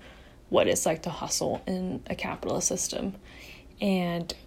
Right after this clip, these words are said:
it, it just seemed to me that she was someone who had a lot of stories to share. And I think one you'll see, one of the through lines through her stories is basically she brings us through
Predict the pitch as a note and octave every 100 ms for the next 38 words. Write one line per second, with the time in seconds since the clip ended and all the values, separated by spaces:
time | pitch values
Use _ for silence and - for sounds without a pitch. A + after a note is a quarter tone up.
0 | - - - - - - - G#3+ A3 G#3
1 | - F#3 E3+ D#3+ - E3+ - F3 E3+ F3+
2 | E3+ D#3+ - - - - - - - -
3 | - - - F#3+ - - - - - A3
4 | G#3+ C4 A#3 G#3+ G#3 G3+ - F#3 - A#3+
5 | A3 G3+ G3 - G3+ F#3 - - G#3 G#3+
6 | G3+ F3 D#3 - - - F#3 E3+ E3 -
7 | - - - F#3+ F3+ - G3 F#3 E3 E3+
8 | F3 - D#3+ D#3 F#3 - F3 - - -
9 | - - - B3+ B3+ A#3 - - G#3 G3+
10 | G3 F#3